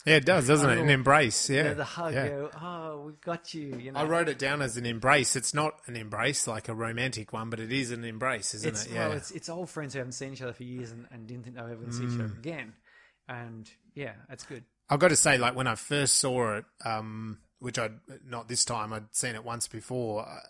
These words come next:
Speaker 1: that final ending, it, it is a real, 'cause you, you just kinda know in, in space, and, and the movie set it up with all the science, but it's like, you know, they keep talking about, "Well, we're coming in at this fast and, you know, forty-two kilometers an hour." And,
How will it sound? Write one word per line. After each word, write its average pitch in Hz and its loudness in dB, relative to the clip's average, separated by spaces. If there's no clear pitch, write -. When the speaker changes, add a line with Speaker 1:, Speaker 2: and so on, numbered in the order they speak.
Speaker 1:
that 131 0
final 139 0
ending, 123 -4
it, 117 -8
it 147 -4
is 165 2
a 175 4
real, 135 2
'cause 131 -2
you, 147 0
you 175 -6
just 165 2
kinda 190 2
know 147 2
in, 127 -6
in 131 -6
space, 135 2
and, 143 -4
and 135 -4
the 131 -2
movie 147 2
set 127 0
it 117 -4
up 123 0
with 120 -6
all 117 -2
the 107 -8
science, 123 -2
but 120 -8
it's 123 -4
like, 123 0
you 135 -2
know, 131 0
they 117 -4
keep - -6
talking 131 -2
about, 117 -2
"Well, 120 -6
we're 117 -10
coming 151 -2
in 127 -4
at 120 -8
this 131 2
fast 117 -2
and, 113 -10
you 127 -8
know, 104 -10
forty-two 143 2
kilometers 117 -2
an 110 -6
hour." 117 -2
And, 113 -6